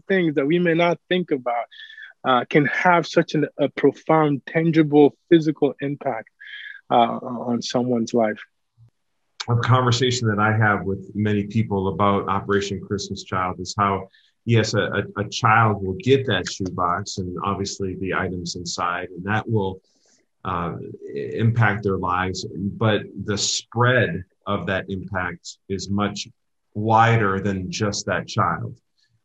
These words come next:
Speaker 2: Can you, can you
Speaker 1: Yeah,
Speaker 2: talk a
Speaker 1: yeah,
Speaker 2: little bit about
Speaker 1: yeah.
Speaker 2: that?
Speaker 1: Yes, the ripple effects are certainly, um, can s-, certainly still be felt today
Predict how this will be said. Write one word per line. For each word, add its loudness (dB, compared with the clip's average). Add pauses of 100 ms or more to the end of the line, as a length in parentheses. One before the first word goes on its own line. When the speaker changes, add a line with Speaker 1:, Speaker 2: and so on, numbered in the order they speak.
(140)
Speaker 2:
Can 6
you, 2
can 2
you -2
Speaker 1:
Yeah, 6
Speaker 2:
talk 4 (100)
a 8
Speaker 1:
yeah, 12
Speaker 2:
little 8 (180)
bit -2
about 2 (100)
Speaker 1:
yeah. 0
Speaker 2:
that? -6 (720)
Speaker 1:
Yes, 6
the 8
ripple 8
effects 2
are 4
certainly, 4 (720)
um, 0 (1900)
can 6
s-, -4
certainly 8
still 6
be 8
felt 4
today 0